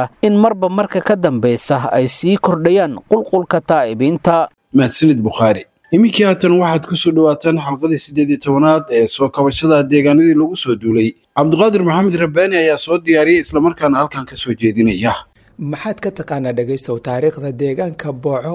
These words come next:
Speaker 3: ee duleedka degmada Beledweyne ee wilaayada Islaamiga ee Hiiraan? Sidoo kale maxaad ka og tahay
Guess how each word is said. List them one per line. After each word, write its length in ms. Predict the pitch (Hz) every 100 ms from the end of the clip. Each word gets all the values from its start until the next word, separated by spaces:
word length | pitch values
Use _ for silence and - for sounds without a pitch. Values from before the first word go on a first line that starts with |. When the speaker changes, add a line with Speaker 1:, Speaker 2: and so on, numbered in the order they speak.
| -
Speaker 3:
ee 140 | 165
duleedka 440 | 135 147 147 143 151
degmada 460 | 143 139 147 147 135
Beledweyne 520 | 127 131 127 135 135
ee 80 | 131
wilaayada 240 | 127 123
Islaamiga 500 | 117 - 131 120 120 120
ee 80 |
Hiiraan? 360 | 113 131 123 110 - _ _ _ _ _ _ _ _ _ _
Sidoo 400 | - 151 135 123
kale 220 | 139 139
maxaad 380 | 135 - 139 -
ka 100 | 170
og 140 | 160 -
tahay 240 | 139 160